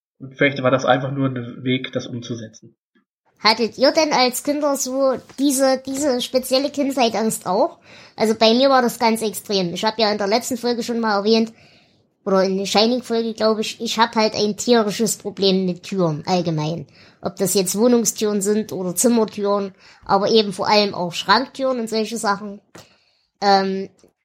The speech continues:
Speaker 2: da war aber, glaube ich, bei mir weniger der Auslöser, dass ich Angst hatte, dass da was rauskommt und mich holt. Das hatte ich zwar auch, das hielt sich aber in Grenzen,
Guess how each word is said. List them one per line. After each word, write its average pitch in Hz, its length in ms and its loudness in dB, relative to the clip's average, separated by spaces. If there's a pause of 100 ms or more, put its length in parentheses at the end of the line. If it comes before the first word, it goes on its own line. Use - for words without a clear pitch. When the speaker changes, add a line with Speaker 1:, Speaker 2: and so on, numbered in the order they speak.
(140)
Speaker 2:
da 190 200 -2
war 240 140 4
aber, 220 220 -2
glaube 233 320 0
ich, - 260 -6
bei 214 160 2
mir 220 160 0
weniger 226 400 0
der 196 260 0
Auslöser, 214 800 0 (460)
dass 208 200 -2
ich 220 160 -4
Angst 226 280 0
hatte, 214 260 -2
dass 202 240 -2
da 208 180 2
was - 240 -4
rauskommt 262 540 2
und 226 200 -8
mich 190 200 -10
holt. 254 420 2 (360)
Das - 160 -4
hatte 247 200 2
ich - 160 -6
zwar 175 360 -4
auch, 294 280 4
das 220 200 -8
hielt 262 180 -4
sich 226 160 -8
aber 208 200 -4
in 185 100 -10
Grenzen, 220 480 -6